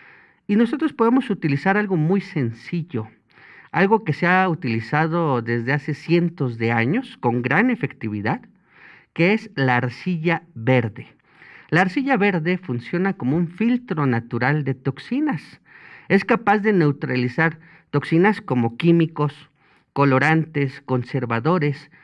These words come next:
toxinas provenientes de bacterias cuando cursamos por alguna infección. La bacteria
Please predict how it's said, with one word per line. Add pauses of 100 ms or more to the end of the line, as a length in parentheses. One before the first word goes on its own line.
(360)
toxinas
provenientes
de
bacterias
cuando
cursamos
por
alguna
infección. (520)
La
bacteria